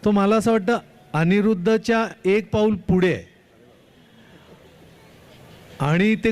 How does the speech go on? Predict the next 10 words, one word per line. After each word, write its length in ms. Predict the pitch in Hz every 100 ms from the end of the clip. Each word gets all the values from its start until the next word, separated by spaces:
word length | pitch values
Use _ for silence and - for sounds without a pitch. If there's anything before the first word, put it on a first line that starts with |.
| -
खूप 200 | 247 -
चॅलेंजिंग 680 | 180 165 196 214 202 143
आहे, 180 | 98 95 - - _ _ _ _ - - - - - - - - - - - - -
पण 140 | 247
मजा 340 | 220 185 202 247
येते 400 | 233 214 214 220 - - - - - - - - - - - - - -
कारण 460 | 190 202 233 247 240 - - - - - - - -
त्याला 240 | 190 214
चॅलेंज 580 | 240 220 170 190 226 190
द्यायला 500 | 190 196 196 185 185